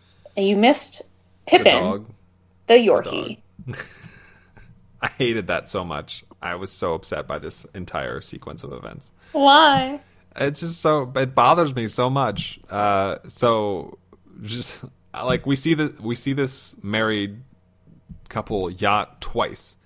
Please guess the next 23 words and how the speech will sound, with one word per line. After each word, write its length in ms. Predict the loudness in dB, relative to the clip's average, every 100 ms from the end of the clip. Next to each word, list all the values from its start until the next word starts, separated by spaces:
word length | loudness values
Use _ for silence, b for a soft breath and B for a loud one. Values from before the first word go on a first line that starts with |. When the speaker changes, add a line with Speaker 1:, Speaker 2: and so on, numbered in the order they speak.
| _
Speaker 2:
We 100 | -8
see 140 | -6 -4
them 220 | -4 -2
once 340 | -2 -2 -4
before 360 | -8 -6 -2 -2
the 100 | -2
shark 480 | -2 -2 -2 -8 -16
really 240 | -10 -6 -4
does 220 | -2 -4
its 160 | -8 -8
thing, 320 | -8 -8 -12 b b b b b b _ -12
um, 440 | -10 -8 -8 -10 -10
with, 180 | -12 -8
like, 240 | -8 -8 -8
the 100 | -6
whole, 360 | -4 -2 -2 -2
like, 280 | -4 -6 -12 -8
wedding 300 | -6 -6 -6
party, 380 | -4 -4 -4
like, 180 | -6 -8
kinda 180 | -8 -10
swimming. 460 | -8 -8 -8 -12 -16 -16 -16 -16 -20 -10
Speaker 1:
Mm-hmm. 280 | -8 -6